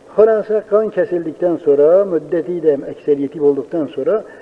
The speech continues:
artık o hanım temizdir. Kur'an da okur,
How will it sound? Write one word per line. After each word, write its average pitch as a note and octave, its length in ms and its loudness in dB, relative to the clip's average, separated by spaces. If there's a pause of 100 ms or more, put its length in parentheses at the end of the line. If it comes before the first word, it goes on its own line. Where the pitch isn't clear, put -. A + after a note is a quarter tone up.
(140)
artık F3 300 -2
o D#3+ 360 -8
hanım F3+ 180 -8
temizdir. C3 680 -2 (280)
Kur'an D3+ 400 4
da C#3 100 2
okur, C#3+ 600 2